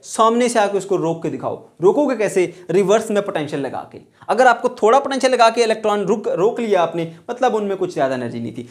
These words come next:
अगर आपको ज़्यादा पोटेंशियल लगा के इलेक्ट्रॉन को रोकना पड़ा तो मतलब इलेक्ट्रॉन में दम है, एनर्जी है उनमें। ठीक है, ये था हमारा कॉन्सेप्ट जो मैंने आपको बता दिया। उम्मीद है आप, आपको कन्फ्यूजन नहीं होगी कि हम ऐसा क्यों करते हैं, क्यों रिवर्स में पोटेंशियल अप्लाई करते हैं, ताकि हम इलेक्ट्रॉन की काइनेटिक एनर्जी को मेजर कर सकें। अच्छा जी,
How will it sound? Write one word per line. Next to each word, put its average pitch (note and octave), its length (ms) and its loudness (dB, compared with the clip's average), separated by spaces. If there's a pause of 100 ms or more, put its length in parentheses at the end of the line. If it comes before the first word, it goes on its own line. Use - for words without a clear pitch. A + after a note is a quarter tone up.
(140)
अगर A#3 140 4
आपको B3+ 240 4
ज़्यादा G3 300 2
पोटेंशियल C4+ 320 0
लगा A#3+ 180 6
के A3+ 100 0
इलेक्ट्रॉन A3 340 -2
को G3+ 80 0
रोकना F#3+ 260 -2
पड़ा F3 200 -2 (220)
तो E3+ 60 -8
मतलब D#3+ 280 0
इलेक्ट्रॉन D3 380 -2
में C3+ 160 -4
दम C#3 220 0
है, B2 460 -2
एनर्जी C3 400 -6
है C3+ 200 -4
उनमें। B2+ 300 -6 (420)
ठीक A3 140 -2
है, G#3 80 6
ये E3 180 2
था G3 120 -4
हमारा C#3 240 -2
कॉन्सेप्ट C3 380 -6
जो C#3 100 -2
मैंने C3+ 160 -2
आपको C3 160 -4
बता D3+ 240 0
दिया। G3 140 -2
उम्मीद G#3+ 240 0
है A3+ 60 4
आप, G#3+ 160 4
आपको G3 280 0 (360)
कन्फ्यूजन G#3 380 -2
नहीं C4 160 2
होगी B3 160 0
कि A#3+ 100 -2
हम A3 140 2
ऐसा A3+ 180 2
क्यों D#4 260 2
करते F#3+ 260 -2
हैं, F3+ 160 -2
क्यों F4 160 2
रिवर्स A#3 280 2
में A3+ 100 0
पोटेंशियल F#3+ 280 -2
अप्लाई E3+ 220 -2
करते D#3 260 -6
हैं, D3+ 140 -6 (200)
ताकि E3+ 180 0
हम E3 120 2
इलेक्ट्रॉन D#3+ 320 0
की D#3 80 -2
काइनेटिक D3+ 340 -2
एनर्जी D3 220 -2
को C#3+ 80 -2
मेजर C3+ 220 -2
कर B2+ 120 -8
सकें। A#2+ 240 -14 (400)
अच्छा F3+ 180 2
जी, C3 160 -4